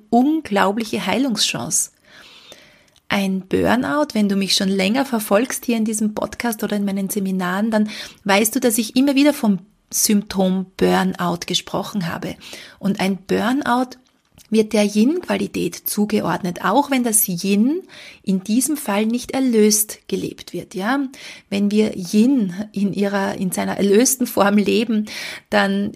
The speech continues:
ist es einfach ein ungemein angenehmes Gefühl in einem selbst, dass man gelassen und entspannt durch den Alltag gehen kann,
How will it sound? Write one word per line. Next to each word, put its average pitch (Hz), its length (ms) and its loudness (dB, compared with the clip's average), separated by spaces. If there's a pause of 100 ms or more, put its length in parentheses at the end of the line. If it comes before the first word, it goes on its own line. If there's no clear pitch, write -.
ist 214 180 -4
es 214 100 -4
einfach 208 320 -2
ein 214 160 2
ungemein 226 1000 2
angenehmes 214 760 2
Gefühl 214 480 -2
in 208 80 0
einem 185 220 -2
selbst, 202 600 -2
dass - 180 -4
man 185 260 -4
gelassen 202 720 0
und 185 140 -2
entspannt 202 560 0
durch 202 120 -4
den 196 140 -6
Alltag 208 420 -4
gehen 190 280 -4
kann, 185 360 -4